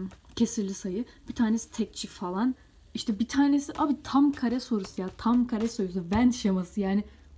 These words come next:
Bunları boş bırakıyorum. Geometri yapıyorum. Problem yapıyorum. Bunlar boş. O kadar şey ki yani. Hele şu soru. Ya böyle şekilli şukullu bir şey varsa bunu banko doğru yapman lazım yani. Neyse işte.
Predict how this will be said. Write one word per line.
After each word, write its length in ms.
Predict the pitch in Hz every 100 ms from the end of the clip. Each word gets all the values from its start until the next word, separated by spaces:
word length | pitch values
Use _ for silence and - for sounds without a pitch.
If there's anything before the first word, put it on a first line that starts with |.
| -
Bunları 600 | 254 262 294 294 220 196
boş 260 | 247 -
bırakıyorum. 480 | 311 311 320 330 381 - - _ _ -
Geometri 400 | 214 269 302 302
yapıyorum. 260 | 269 247 226
Problem 320 | 277 294 320
yapıyorum. 260 | 302 - - - _ -
Bunlar 440 | 269 285 302 220
boş. 300 | 214 190 - - - _ - 220
O 120 | 202
kadar 340 | 247 254 285
şey 520 | 269 - - 240 269
ki 140 | - 220
yani. 180 | 185 185
Hele 160 | 262 277
şu 160 | -
soru. 360 | - 285 269 302 - - - -
Ya 140 | 196 233
böyle 180 | 339
şekilli 440 | 330 - 240 285 294
şukullu 380 | - 294 269 240
bir 40 |
şey 200 | - 254
varsa 220 | 277 269 196
bunu 280 | 233 262 185
banko 360 | 214 240 233 180
doğru 220 | 185 208
yapman 400 | 185 - 165 170
lazım 340 | 170 170 170 175
yani. 120 | 170 175 - - - - - - _ -
Neyse 240 | 226 226 208
işte. 300 | - 190